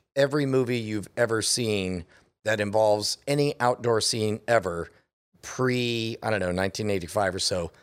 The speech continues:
that's all A D R. Uh, that's all dialogue replacement after the fact in studio. Like, just mics were bad. They were hard to conceal. They were too big. Uh, you couldn't, you couldn't control sound in, in any case.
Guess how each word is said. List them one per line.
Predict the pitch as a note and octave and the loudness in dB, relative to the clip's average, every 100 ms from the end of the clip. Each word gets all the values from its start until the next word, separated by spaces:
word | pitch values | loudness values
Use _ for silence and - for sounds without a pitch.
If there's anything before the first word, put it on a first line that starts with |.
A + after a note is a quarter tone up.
| _ | _
that's | F3 E3+ - | 2 2 2
all | C#3 C3+ B2 | 4 4 4
A | A#2 | -2
D | G#2+ G2 | -2 -2
R. | E2 E2 - - | -2 -6 -12 -6
Uh, | G#2+ G2+ F#2+ | 0 0 2
that's | A2 A2+ | 2 2
all | C3+ G#2 | 2 4
dialogue | A#2 A2+ G#2+ G2+ | 4 4 4 0
replacement | G2+ G#2+ G2+ - G#2 G2 - | -2 -2 -2 -2 -4 -8 -6
after | G2+ G2+ A2 | -4 -4 -6
the | F#2+ | -4
fact | A2 F#2+ - | -4 -4 -8
in | F#2 | -6
studio. | - G2 F2+ F2 E2+ - - - | -6 -4 -6 -4 -6 -8 -18 -4
Like, | A#2+ G#2 - _ | -2 -2 -4 _
just | - B2+ - | -2 -2 -2
mics | A#2 A#2+ C3+ - | 0 0 2 0
were | C3+ B2 | 0 0
bad. | A#2+ A#2 A#2+ A#2+ A2+ - - - | 4 4 4 2 -2 -12 -18 -2
They | A2 | 2
were | G#2+ | 2
hard | A2+ B2 | 2 2
to | A#2 | 0
conceal. | B2+ A2 C3 A#2 A#2 | -2 0 2 4 4
They | A2 | 2
were | G2 | 0
too | F#2 C3+ | -2 -4
big. | A#2 A#2+ A2+ A2 G2 - - _ - | 2 4 6 4 -2 -16 -20 _ 0
Uh, | A2+ G#2 G2+ | 2 2 0
you | G2 | -4
couldn't, | - C#3 B2+ G2+ | 0 0 -2 -6
you | G#2 | -4
couldn't | C3+ B2 | -2 -2
control | B2+ G#2+ C3+ B2+ | -6 0 4 4
sound | - C3 A2+ A2+ A2 A2+ - | 4 4 4 4 2 -4 -8
in, | A#2+ A2 A2+ - | -4 -2 -4 -4
in | A2+ G#2+ - | -4 -4 -4
any | A2+ A2 | -2 -2
case. | - A2 G#2+ - | -2 0 0 -2